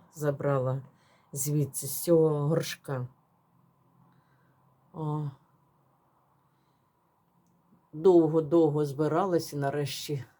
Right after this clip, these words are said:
це зробила. Там ще, бачите, мамілярії і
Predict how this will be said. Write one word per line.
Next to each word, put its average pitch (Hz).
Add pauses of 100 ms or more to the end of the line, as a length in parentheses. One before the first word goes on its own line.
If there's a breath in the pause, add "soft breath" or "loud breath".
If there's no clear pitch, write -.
(140)
це 143
зробила. 123 (1800)
Там 226
ще, 208
бачите, 190
мамілярії 180
і 170